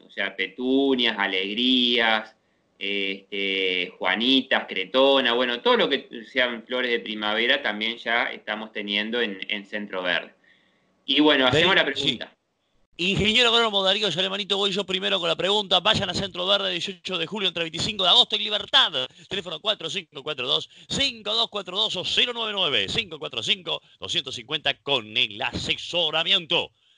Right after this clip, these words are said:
Speaker 2: del ingeniero agrónomo Darío Yalemanito. Y la pregunta, tengo varias preguntas. Primero, ¿a qué familia pertenece, por ejemplo? No, ¿sabe qué? Lo vamos a hacer al revés. Es la familia de los moluscos, pero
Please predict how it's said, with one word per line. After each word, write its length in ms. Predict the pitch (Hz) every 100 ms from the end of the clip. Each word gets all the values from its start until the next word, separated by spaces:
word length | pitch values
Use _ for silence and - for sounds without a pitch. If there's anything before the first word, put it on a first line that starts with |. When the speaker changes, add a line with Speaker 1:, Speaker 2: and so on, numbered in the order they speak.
| _ -
Speaker 2:
del 120 | 123
ingeniero 320 | 120 147 139
agrónomo 340 | 131 147 139
Darío 440 | 147 226 247 156 95
Yalemanito. 920 | - 233 233 208 226 262 214 254 190 _ -
Y 80 |
la 40 | 139
pregunta, 380 | 185 233 208 -
tengo 200 | 220 220
varias 200 | 170 123
preguntas. 400 | 87 82 73 _ _ -
Primero, 400 | 165 190 120 - - _ _ _ _ _ _
¿a 160 | - 170
qué 220 | - 294
familia 560 | 233 202 254 247 233 185
pertenece, 800 | 151 147 170 214 185 202 202 - _ _ _ _ _ _
por 200 | - 131
ejemplo? 680 | 143 131 170 170 - 190 185 _ _ _ _ _
No, 240 | 233 214 - _
¿sabe 240 | - 294
qué? 140 | 247 233
Lo 60 |
vamos 200 | 233 240
a 80 | 190
hacer 20 |
al 120 | 147 110
revés. 220 | 90 73 _ _ _ _ _ -
Es 180 | 233
la 120 | 262 240
familia 360 | 196 202 214
de 60 | 202
los 140 | 147
moluscos, 640 | 123 120 127 - 80 - - -
pero 300 | 135 147